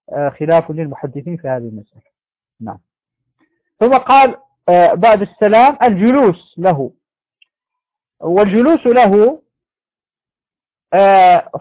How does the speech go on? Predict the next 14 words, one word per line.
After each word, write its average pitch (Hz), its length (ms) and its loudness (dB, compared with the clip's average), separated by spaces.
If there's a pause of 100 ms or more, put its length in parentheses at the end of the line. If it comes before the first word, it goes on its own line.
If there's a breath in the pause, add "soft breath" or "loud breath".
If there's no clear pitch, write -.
فرض، 254 500 0 (800)
لأن 233 640 -2 (540)
هذه 220 720 0
هي 220 120 0
الهيئة 185 560 0 (840)
التي 214 400 -2
كان 247 380 2
النبي 214 460 -4
صلى 208 300 -6
الله 202 460 0
عليه 196 320 -4
وسلم 226 520 -6
يواظب 185 920 0
عليها، 131 800 -4